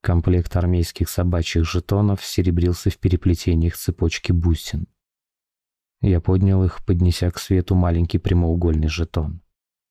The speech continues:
Непроизвольная дрожь холодом пронзила моё тело.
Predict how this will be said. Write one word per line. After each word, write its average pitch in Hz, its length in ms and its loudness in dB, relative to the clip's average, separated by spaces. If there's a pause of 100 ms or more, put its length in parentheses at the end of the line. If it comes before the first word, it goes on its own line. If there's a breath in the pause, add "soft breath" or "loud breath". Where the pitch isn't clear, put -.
(480)
Непроизвольная 92 800 2
дрожь 87 380 0
холодом 85 480 0
пронзила 82 500 0
моё 78 280 -2
тело. - 480 -6